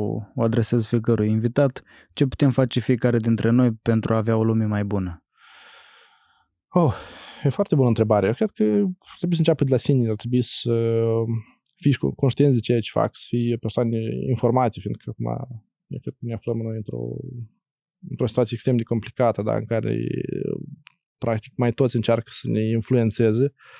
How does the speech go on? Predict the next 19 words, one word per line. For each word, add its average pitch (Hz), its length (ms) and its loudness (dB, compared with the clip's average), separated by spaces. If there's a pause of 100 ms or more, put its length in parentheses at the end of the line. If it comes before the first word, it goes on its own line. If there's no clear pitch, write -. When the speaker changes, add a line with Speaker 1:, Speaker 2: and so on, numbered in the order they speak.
(280)
Speaker 2:
să - 160 -8
fim 135 280 4
conștienți 135 520 4
de 123 60 2
sine, 113 280 2
în 107 60 -2
primul 107 220 -4
rând, 107 120 -4
de 110 60 -4
ceea 110 220 -2
ce - 120 -12
facem, 127 280 -2
să - 120 -8
fim 120 120 -2
siguri 117 320 -2
de 107 60 -6
ceea 113 220 0
ce - 180 -6
noi, 113 220 2